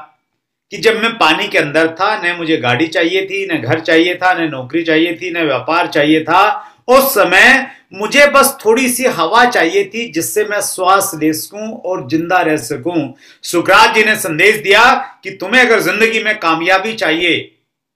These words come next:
तो याद रखना, कामयाबियां कभी भी मुफ्त में और फोकट में नहीं मिलती।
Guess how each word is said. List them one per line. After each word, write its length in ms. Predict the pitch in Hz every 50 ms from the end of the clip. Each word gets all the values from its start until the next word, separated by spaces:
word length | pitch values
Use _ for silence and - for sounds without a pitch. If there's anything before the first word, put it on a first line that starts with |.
| _ _ _ _ _ _ _ _
तो 60 | - 165
याद 320 | 165 175 190 208 208 190
रखना, 640 | 175 - 127 180 202 214 226 226 226 - - _ _ _ _ _ _ _ -
कामयाबियां 800 | 165 175 185 196 196 202 208 208 202 202 202 208 214 214 208
कभी 380 | 208 - 151 135 131 175 196 196
भी 460 | 156 185 202 214 226 226 220 220 - _ _ _ _ _ -
मुफ्त 440 | 135 135 143 165 196 196 - - 170
में 400 | 180 175 190 220 233 226 - -
और 160 | 165 185 180
फोकट 540 | 123 - - 170 175 165 165 202 202 196 151
में 120 | 156 143
नहीं 240 | 131 127 156 190 180
मिलती। 540 | 160 147 123 120 175 190 202 208 202 - -